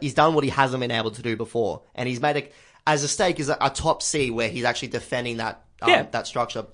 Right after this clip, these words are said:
Speaker 1: But more importantly, he showed the fight that you need in five setters.
Speaker 2: Yeah. And
Speaker 1: That
Speaker 2: he looked, looked at his box after, sorry to interrupt, he looked
Speaker 1: Yeah.
Speaker 2: at his box. And after that win over Khachanov and said,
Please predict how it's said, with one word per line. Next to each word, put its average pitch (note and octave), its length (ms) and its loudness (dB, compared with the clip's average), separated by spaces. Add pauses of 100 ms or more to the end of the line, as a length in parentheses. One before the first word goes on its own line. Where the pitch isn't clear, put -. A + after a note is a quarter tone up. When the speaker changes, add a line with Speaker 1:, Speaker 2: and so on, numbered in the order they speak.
(180)
Speaker 1:
But D3+ 140 -2
more F3 200 8
importantly, D#3 600 2
he C3 160 -8
showed C#3 300 2
the C3 80 0
fight C#3 360 4
that A2 100 -16
you B2 120 -6
need B2 180 0
in A#2 80 -4
five A#2 260 -4
setters. C3 480 2
Speaker 2:
Yeah. - 140 -20
And E3 120 6
Speaker 1:
That F3+ 80 8
Speaker 2:
he G3+ 100 8
looked, F3 500 4
looked F3 300 4
at D#3+ 80 2
his C3+ 100 4
box A#2+ 520 4 (120)
after, C#3 220 4
sorry C3+ 220 4
to B2+ 40 0
interrupt, B2 320 -4
he C3 80 0
looked D3 220 4
Speaker 1:
Yeah. C#3+ 60 4
Speaker 2:
at D#3 60 4
his C3 120 0
box. - 340 4 (400)
And C#3 240 4
after C#3 300 4
that C#3 180 2
win C#3 140 4
over B2+ 180 2
Khachanov C3 600 0
and C3 220 2
said, C3+ 300 4